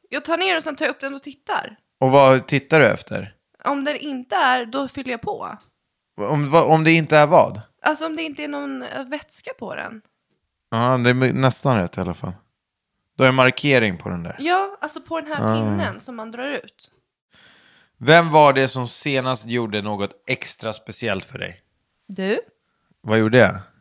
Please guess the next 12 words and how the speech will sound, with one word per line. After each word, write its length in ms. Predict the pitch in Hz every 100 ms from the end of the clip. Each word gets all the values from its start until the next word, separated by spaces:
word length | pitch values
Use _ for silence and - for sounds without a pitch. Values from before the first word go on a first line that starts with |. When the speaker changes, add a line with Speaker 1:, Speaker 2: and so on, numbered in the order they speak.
| _
Speaker 1:
Du 220 | 214 214
gav 180 | 214 202
mig, 320 | 202 196 185
det 100 | 208
var 160 | 202 208
ett 120 | 202
blombud 640 | 220 214 196 269 330 - - -
Speaker 2:
Fy 80 | 107
Speaker 1:
utanför. 260 | 110 190 117
Speaker 2:
fan, 120 | 107 190 _
vilken 380 | 120 104 - 92
kille. 320 | 95 90 87